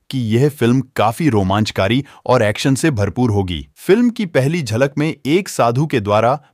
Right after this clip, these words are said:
बार-बार सम्राट अशोक और कलिंग का नाम लिया जा रहा है। इससे अंदाजा लगाया जा सकता है कि फिल्म सम्राट अशोक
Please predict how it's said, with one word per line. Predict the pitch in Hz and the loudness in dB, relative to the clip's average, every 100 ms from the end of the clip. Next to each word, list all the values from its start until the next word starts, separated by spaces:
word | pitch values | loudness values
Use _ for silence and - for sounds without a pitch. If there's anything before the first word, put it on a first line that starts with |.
| - | -8
बार-बार | 98 143 180 151 160 | 0 2 2 4 2
सम्राट | 170 120 110 117 143 | 2 -2 2 2 2
अशोक | - 110 - 143 170 - | -2 -4 0 -2 -2 -2
और | 151 | -2
कलिंग | 135 117 139 147 | 0 -2 0 -2
का | 185 180 | -2 0
नाम | 110 113 131 | 2 2 2
लिया | 110 110 | 2 0
जा | 101 98 | 0 0
रहा | 95 95 | 0 -2
है। | 85 - _ _ _ _ _ _ _ - | -4 -10 _ _ _ _ _ _ _ -6
इससे | 135 - 147 | -4 -2 0
अंदाजा | 117 110 113 131 | 2 2 2 2
लगाया | 120 110 123 | 2 2 2
जा | 120 107 | 2 0
सकता | 107 - 123 | -2 -2 0
है | 131 | 0
कि | 135 170 170 - | -4 -6 -8 -16
फिल्म | - - 180 220 | -20 -2 0 0
सम्राट | - 127 117 151 127 | 0 0 2 2 0
अशोक | 98 131 170 | 0 0 -2